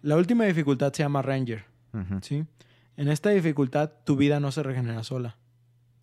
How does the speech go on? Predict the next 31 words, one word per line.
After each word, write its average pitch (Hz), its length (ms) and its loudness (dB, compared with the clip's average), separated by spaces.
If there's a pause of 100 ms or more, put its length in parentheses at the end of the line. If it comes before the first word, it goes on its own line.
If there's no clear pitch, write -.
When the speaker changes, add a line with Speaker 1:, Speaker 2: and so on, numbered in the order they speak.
Speaker 1:
Es 147 280 0
en 165 180 0
la 147 100 0
única 165 320 0
dificultad 135 420 -2
donde 143 240 -4
tu - 140 -6
vida 127 160 -4
no 127 140 -8
se 127 100 -8
regenera 120 400 -8
sola. 127 300 -8
Tienes 135 280 -8
que - 100 -10
utilizar, 127 460 -6 (360)
eh, 139 160 -12
medicamento. 135 680 -10 (720)
Este - 200 -4
medicamento 151 760 2
es 147 200 -4
raro 156 360 2
de 160 80 2
encontrar. 135 600 -4
Speaker 2:
Sí, - 480 -6
güey, 185 140 -4
Speaker 1:
E - 20 -4
Speaker 2:
es 160 120 2
horrible. 156 280 2
Speaker 1:
incluso 185 600 4 (160)
es 139 220 -6
caro. 151 460 -4